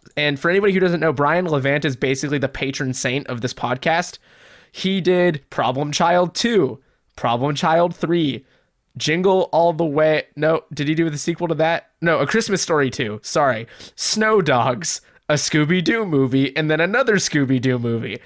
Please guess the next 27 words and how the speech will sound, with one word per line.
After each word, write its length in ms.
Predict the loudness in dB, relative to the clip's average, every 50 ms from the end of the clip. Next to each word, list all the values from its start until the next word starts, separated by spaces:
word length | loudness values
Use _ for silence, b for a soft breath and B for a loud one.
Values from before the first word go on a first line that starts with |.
| B B B B B B
This 200 | -4 -2 -2 0
is 120 | 0 0 0
a 100 | 0 0
dude 380 | 2 2 2 2 2 0 -2 -4
who 160 | -2 0 0
does 240 | 2 2 0 0 0
sequels 480 | -2 -2 -2 -2 -2 0 0 0 0 -2
to 100 | -4 -4
franchises, 800 | -2 0 0 0 0 -2 0 0 0 0 0 0 -2 -4 -6 -8 _ -8
and 160 | -6 -4 -2
we'll 100 | -2 -2
probably 420 | 0 0 0 0 0 -2 -2 -2
talk 260 | 0 0 -2 -2 -2
about 220 | -2 0 0 0 0
him 80 | 0
again. 400 | -2 -2 -2 -2 -2 -2 -4 -6 _ b b b b b b b b b b b
Um, 340 | -2 0 0 -2 -4 -8 -12 _ _ -4
written 300 | -4 -2 -2 -2 -4 -2
by 180 | 0 0 0
Deborah 380 | 0 0 0 0 0 0 -2 -2
Kaplan, 560 | -2 -2 -2 -2 -2 -2 -4 -2 -2 -4 -8 _ -8
Harry 340 | -4 -2 0 0 0 -2 0
Elfont, 540 | 0 -2 -2 -2 -2 -2 -2 -2 -2 -4 -4 -4
and 120 | -2 0 0
then 160 | 0 0 0
Jim 260 | 0 -2 -2 -2 -2
Cash 340 | -4 -2 -2 0 0 -2 -4